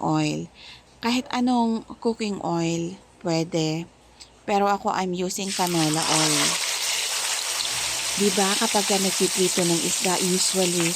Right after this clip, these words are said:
kapag ka ganito, nangangamoy ang buong kusina. Di ba? Tumatawid pa hanggang sa sala,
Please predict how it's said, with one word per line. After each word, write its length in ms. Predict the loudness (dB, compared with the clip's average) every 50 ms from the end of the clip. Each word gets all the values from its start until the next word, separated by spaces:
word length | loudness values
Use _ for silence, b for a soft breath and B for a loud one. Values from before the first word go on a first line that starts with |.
| -2 -4 -4 -4 -4 -4 -4
kapag 240 | -4 -2 0 0 0 0 0
ka 100 | 0 0 2
ganito, 480 | 2 0 0 0 -2 -2 0 0 0 0 0 -2 -4 -6 -4 0 2
nangangamoy 640 | 4 4 6 4 4 4 4 2 2 2 2 2 2 2 2 0
ang 160 | 0 0 0 2 2
buong 240 | 4 4 4 2 2 2 0
kusina. 560 | 0 2 2 2 2 2 2 2 2 2 2 2 0 0 -2 -2 -4 -4 -4 -4 -4 -4 -4 -4 0
Di 80 | 0 0 2
ba? 400 | 2 2 2 4 4 4 4 2 2 0 -2 -4 -4 -2 2
Tumatawid 640 | 4 4 6 6 4 4 4 4 4 4 4 4 2 0
pa 80 | 0 2
hanggang 400 | 2 2 0 0 0 -2 0 0
sa 160 | 0 0 2
sala, 560 | 2 2 2 4 2 2 2 2 2 2 0